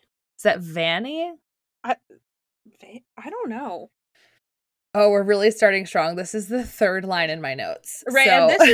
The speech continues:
Speaker 2: is just some, like, British people shit.
Speaker 1: <laughs> I know,
Speaker 2: This
Speaker 1: I was
Speaker 2: isn't
Speaker 1: just
Speaker 2: even
Speaker 1: gonna say, this isn't even, like, Africa. This is, like, British people shit. So we'll say
Speaker 2: Yeah.
Speaker 1: Van. It doesn't come up anymore. It doesn't even really matter. Um,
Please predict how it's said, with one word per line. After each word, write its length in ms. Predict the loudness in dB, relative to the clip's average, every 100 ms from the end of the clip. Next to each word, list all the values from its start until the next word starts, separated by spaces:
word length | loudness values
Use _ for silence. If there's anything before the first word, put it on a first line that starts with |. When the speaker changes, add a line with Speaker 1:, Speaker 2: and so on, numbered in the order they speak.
| 4
Speaker 2:
is 40 |
just 180 | 0 -2
some, 160 | -4 0
like, 300 | 0 -2 -4
British 400 | -2 0 -2 -6
people 320 | -10 -6 -8
shit. 180 | -4 0
Speaker 1:
<laughs> 0 |
I 100 | 0
know, 60 | 2
Speaker 2:
This 160 | 6
Speaker 1:
I 40 | 8
was 80 | 10
Speaker 2:
isn't 100 | 8
Speaker 1:
just 100 | 8
Speaker 2:
even 120 | 6
Speaker 1:
gonna 100 | 2
say, 180 | 2 2
this 220 | 2 -2
isn't 200 | -4 -4
even, 220 | -2 -2 -2
like, 180 | -4 -2
Africa. 640 | 0 0 0 -2 0 0 0
This 220 | -2 -2
is, 180 | -4 0
like, 240 | -2 -2
British 300 | -4 -4 -6
people 240 | -10 -12
shit. 340 | -12 -12 -12 -4
So 200 | 0 0
we'll 160 | 0 0
say 120 | 0
Speaker 2:
Yeah. 80 | 0
Speaker 1:
Van. 300 | 0 -2 -2
It 100 | -4
doesn't 240 | -4 -6
come 100 | -6
up 140 | -4 -6
anymore. 240 | -8 -8
It 80 | -6
doesn't 200 | -6 -8
even 140 | -10
really 200 | -10 -12
matter. 320 | -10 -10 -10 -14 _ _ _ _ -2
Um, 380 | 2 2 2